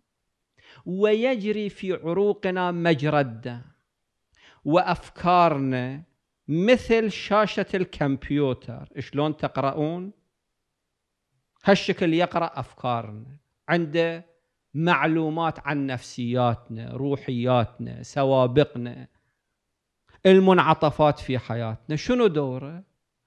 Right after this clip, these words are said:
"وما كان لي عليكم من سلطان". الشيطان يقول: "ما كان لي عليكم من سلطان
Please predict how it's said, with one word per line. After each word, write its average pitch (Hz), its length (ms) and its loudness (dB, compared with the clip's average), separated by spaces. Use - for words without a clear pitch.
"وما 202 560 -2
كان 190 760 -8
لي 147 480 -4
عليكم 147 880 -2
من 190 920 0
سلطان". 151 1120 0
الشيطان 135 600 2
يقول: 139 580 0
"ما 254 200 8
كان 175 320 -2
لي 151 160 -4
عليكم 127 480 -4
من 117 180 -8
سلطان 139 400 -16